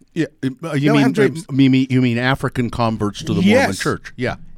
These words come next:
Speaker 2: They will have dreams. It, it, it's just something that just seems to be in the culture. Whether you're Christian, whether you're not, whether you're a drug
Speaker 1: Well,
Speaker 2: dealer,
Speaker 1: ind-,
Speaker 2: whether you're
Speaker 1: indigenous,
Speaker 2: they have
Speaker 1: indigenous
Speaker 2: dreams.
Speaker 1: peoples everywhere,
Speaker 2: Yeah.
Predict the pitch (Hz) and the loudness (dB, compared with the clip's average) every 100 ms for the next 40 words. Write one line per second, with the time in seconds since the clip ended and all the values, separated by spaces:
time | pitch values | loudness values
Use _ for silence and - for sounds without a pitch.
0 | - 135 214 233 220 202 180 208 185 147 | -14 -2 0 2 0 -4 -2 0 0 -2
1 | - 233 247 240 247 180 277 - 262 254 | -6 -4 -4 -2 -4 -2 -4 -2 -2 -2
2 | 233 185 214 - 240 208 202 - 208 202 | -4 -6 -8 -6 -6 -6 -8 -6 -6 -2
3 | 214 208 156 127 _ _ - 202 196 175 | -4 -2 -6 -10 _ _ -8 -6 -6 -4
4 | 262 - 240 220 208 196 247 - 202 220 | -4 -4 -4 -2 -2 0 -2 -4 -2 -2
5 | 208 214 190 160 277 175 262 240 247 226 | 0 -2 -2 -2 0 2 2 4 2 2
6 | 208 202 208 190 269 233 220 196 - 185 | 2 2 2 2 0 0 -2 -2 -2 -4
7 | 170 240 226 190 - 269 180 156 131 - | -4 -4 -2 -2 -2 -2 0 0 -2 0
8 | 143 135 120 107 95 92 90 247 302 | 0 2 0 0 0 -2 -2 2 2